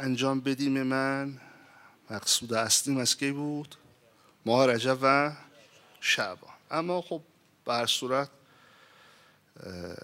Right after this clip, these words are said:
اگر کسی هم مثلاً این ایام رو از دست داده باشه، باید تلاش بکنه که در این ماه مضامن،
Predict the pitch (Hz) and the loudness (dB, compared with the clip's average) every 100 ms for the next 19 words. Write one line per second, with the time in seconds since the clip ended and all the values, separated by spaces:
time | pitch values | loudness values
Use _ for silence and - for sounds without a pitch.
0 | - - - _ _ _ _ _ _ _ | -16 -18 -20 _ _ _ _ _ _ _
1 | _ _ _ _ - 120 117 113 147 131 | _ _ _ _ -8 -4 -2 -2 0 2
2 | 143 120 120 107 - 101 104 107 107 104 | 2 0 -2 0 0 0 -4 -4 -2 0
3 | 107 107 110 107 113 110 - - 123 135 | 0 0 -2 -2 -2 2 0 0 -4 -4
4 | 143 147 - 226 190 190 185 _ - 156 | -8 -6 -4 -4 -2 -4 -4 _ -8 -2
5 | 156 165 - 165 160 156 156 143 131 123 | -2 -2 -4 -4 -4 -4 -4 0 0 0
6 | 156 156 - - 107 113 117 113 113 110 | 0 -2 -4 -8 0 4 6 6 2 2
7 | 104 110 107 107 107 | 2 2 2 0 -2